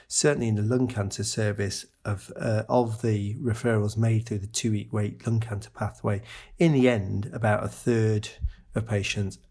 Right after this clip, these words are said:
actually have lung cancer and, and two-thirds don't. So the drop-off in referrals that we're seeing, we are gonna be missing some real cases of lung cancer, but equally there'll be some cases who,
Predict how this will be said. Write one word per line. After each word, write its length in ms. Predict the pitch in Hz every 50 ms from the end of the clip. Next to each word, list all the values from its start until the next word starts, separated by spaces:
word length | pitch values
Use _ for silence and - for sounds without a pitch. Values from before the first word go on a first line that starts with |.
| _
actually 580 | - 120 113 113 113 - - - 101 101 98 95
have 360 | - - - 110 107 104 - - - - _ -
lung 220 | 110 98 92 90
cancer 600 | - - - 104 95 98 - - - - 104 95 - - - - - - - -
and, 200 | - 104 101 104 - -
and 180 | 117 104 101 -
two-thirds 500 | - 117 107 104 - 101 98 98 - -
don't. 280 | - 117 107 101 -
So 140 | - - 110
the 100 | 101 107
drop-off 440 | 107 - 151 143 - - 127 - -
in 100 | 113 110
referrals 600 | 107 104 - - 127 123 120 110 104 95 92 -
that 140 | 107 - -
we're 80 | 101
seeing, 640 | 98 - - 151 135 120 107 95 95 104 113 113 113 - - - - - - - - - - _ - - - -
we 200 | - 120 113 110
are 220 | 117 117 120 123 123
gonna 260 | 120 110 110 110 104
be 360 | 101 104 104 104 101 104 - - -
missing 580 | - 120 120 110 113 - 107 104 101 104 101 - - -
some 320 | - - - 107 104 101
real 280 | 107 127 131 123 113 113
cases 400 | - - 113 107 - - 107 101
of 100 | 98 95
lung 220 | 98 95 98 98
cancer, 480 | - - - 101 101 - - - 107 101
but 240 | 104 - 117 104
equally 320 | 113 110 110 - 113 107 101
there'll 160 | 98 101 95
be 80 | 104 98
some 240 | - - 107 104
cases 720 | 107 - - 104 98 - - - 101 92 92 - - - -
who, 140 | - 110 101